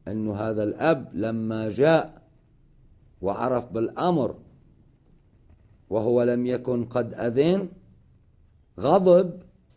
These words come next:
فحبس الجارية وابنها، أخذها، والجارية هي ال-، هي ال-،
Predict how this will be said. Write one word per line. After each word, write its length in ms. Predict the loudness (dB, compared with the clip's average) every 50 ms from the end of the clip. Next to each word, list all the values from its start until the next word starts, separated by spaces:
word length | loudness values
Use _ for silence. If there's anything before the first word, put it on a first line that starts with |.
| _ _ _ _ -20 -20 -14 -6
فحبس 640 | -4 -4 -2 0 2 2 4 6 4 4 4 2
الجارية 1300 | 2 2 2 2 0 2 2 2 2 2 0 2 4 6 6 6 6 4 4 4 2 2 2 2 0 -4 -8 -4
وابنها، 680 | 2 4 4 4 4 2 -2 -2 -2 -4 -6 -8 -12 -16 -20 -20 -20 _ _ _ -20 -20 _ -20 _ _ -20 _ -20 _ _ _ _ -6
أخذها، 560 | -6 -4 2 4 4 6 6 4 2 0 -6 -10 -18 -20 -20 -20 -20 -20 -20 -20 -12 -10
والجارية 500 | -8 -6 -2 0 2 2 4 4 4 4
هي 280 | 4 4 6 6 6 4
ال-، 160 | 2 2 -2 -10 -20 _ _ _ _ _ _ _ _ _ _ _ -20 -20 -20 -20 _ _ _ _ _ _ _ _ _ _ _ -20 _ _ _ _ _ -20 _ _ _ _ _ -4
هي 260 | -2 0 2 2 2
ال-، 220 | 2 2 0 -4